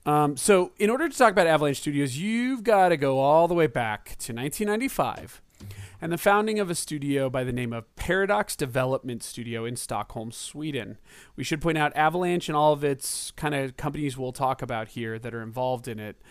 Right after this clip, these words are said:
Um, this is all Swedish-based, which there's a cool little development team out there in Sweden. So, um, and not just limited to Avalanche, but anyway. Um, so anyway, Paradox Development Studio was founded,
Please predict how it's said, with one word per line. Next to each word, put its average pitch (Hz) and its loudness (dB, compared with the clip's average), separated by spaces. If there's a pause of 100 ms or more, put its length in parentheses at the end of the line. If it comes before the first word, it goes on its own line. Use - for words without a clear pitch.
(280)
Um, 117 -4
this 147 -4
is 214 -6
all 320 0
Swedish-based, - -6
which 147 -12
there's 240 -12
a 285 -14
cool 330 -4
little 226 4
development 147 0 (760)
team 131 -2
out 113 -8
there 113 -6
in 107 -12
Sweden. 101 -14
So, 85 -12 (400)
um, 123 -2
and 156 -2
not 190 4
just 160 -2
limited 139 -4
to 117 -8
Avalanche, 71 -12
but 123 -6
anyway. 113 -8 (960)
Um, 123 -4 (420)
so - -2
anyway, 185 4
Paradox 220 4
Development 160 0
Studio 143 -2
was 139 -2
founded, 131 -2